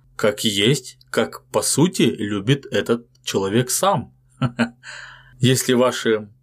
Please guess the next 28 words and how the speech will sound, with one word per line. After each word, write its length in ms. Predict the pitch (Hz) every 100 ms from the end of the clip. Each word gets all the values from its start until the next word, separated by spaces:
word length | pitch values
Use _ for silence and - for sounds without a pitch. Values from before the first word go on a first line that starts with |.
| -
окружении 800 | 120 120 113 110 117 110 104 98
есть 500 | 101 104 - - -
люди 260 | 107 101
с 140 | 95 -
этим 260 | 92 92
талантом, 500 | 82 95 113 120 101
или 140 | 95 95
вы 100 | 92
сами 340 | - 101 95
им 280 | 92 95 90
являетесь, 640 | 87 90 107 120 120 90
поделитесь 640 | - 92 95 95 107 - -
этим, 260 | - 95
пожалуйста. 560 | 87 87 101 107 - -
Это 280 | - - -
очень, 480 | - 101 - - - _ _
очень 340 | 113 107 101
ценно 340 | 92 113 104 95
будет 280 | 92 92 85
для 160 | 92
другого 440 | 90 95 120 117 107
человека, 680 | - 101 98 95 - 90 -
чтобы 320 | - 95 95
они 140 | 95
знали, 480 | 90 98 117 110 92
что 240 | - 98
у 80 | 92
вас 340 | 92 104 104